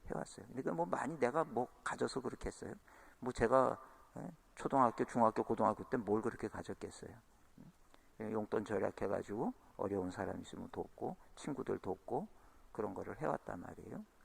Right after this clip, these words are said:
지금도 이제 나중에 철이 들어서 목사가 되고 그러면 지금은 이제 돕는 게 수준이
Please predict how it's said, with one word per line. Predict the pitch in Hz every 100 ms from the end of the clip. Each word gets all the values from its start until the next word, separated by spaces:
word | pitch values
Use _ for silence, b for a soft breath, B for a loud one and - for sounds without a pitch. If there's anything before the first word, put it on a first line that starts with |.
| B B B B B B B - - - B B B - 165
지금도 | - 135 143 139
이제 | 110 113
나중에 | 101 95 110 104
철이 | - 131 110
들어서 | 101 98 107
목사가 | 101 95 - 98 98
되고 | 98 95 95 - -
그러면 | 117 110 107 98 B B -
지금은 | - 101 104 98
이제 | 95 101
돕는 | 98 95 95
게 | -
수준이 | - 131 110 95 104